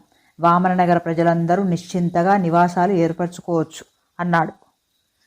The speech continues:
"నువ్వు మాట నిలబెట్టుకుంటావనే నమ్మకంతో నీ జాతి వాళ్లను ప్రాణాలతో వదులుతున్నాను" అన్నాడు యశపాలుడు. "జయ,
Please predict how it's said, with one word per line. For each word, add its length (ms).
"నువ్వు 180
మాట 320
నిలబెట్టుకుంటావనే 1300
నమ్మకంతో 840
నీ 120
జాతి 340
వాళ్లను 360
ప్రాణాలతో 640
వదులుతున్నాను" 720
అన్నాడు 360
యశపాలుడు. 680
"జయ, 420